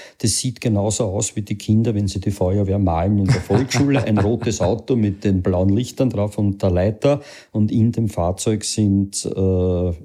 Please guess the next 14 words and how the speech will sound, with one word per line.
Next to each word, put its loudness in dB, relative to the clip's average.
sechs -4
Mann 0
oder -2
Frauen, 0
äh, 0
also 0
ein 2
Maschinist, 0
ein -4
Gruppenkommandant -2
und 0
hinten 0
vier -2
Feuerwehrmänner 0